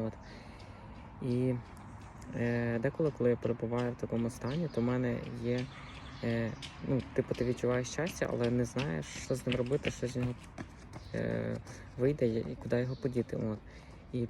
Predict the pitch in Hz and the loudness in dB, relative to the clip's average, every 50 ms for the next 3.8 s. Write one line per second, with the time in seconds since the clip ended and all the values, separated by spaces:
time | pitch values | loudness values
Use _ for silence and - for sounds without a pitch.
0 | - - - 127 123 - - 120 113 113 113 - - - 113 117 - - 117 113 | -2 -2 -2 -2 0 4 4 4 6 4 2 2 0 -2 -2 -2 0 0 0 2
1 | 123 123 123 120 120 113 110 104 104 113 - - - 120 117 113 117 117 113 110 | 2 2 2 2 2 2 2 2 0 0 -4 -2 0 2 2 4 4 4 4 2
2 | - - 120 - - 120 110 120 135 151 139 - - - - 113 113 117 - - | 2 0 -2 -2 0 0 2 2 2 2 0 -2 -4 -4 -2 0 -2 0 -2 -4
3 | - - - 123 117 113 113 - - - - - - - - | -4 -2 -2 -2 -2 -4 -6 -8 -8 -8 -6 -6 -8 -10 -12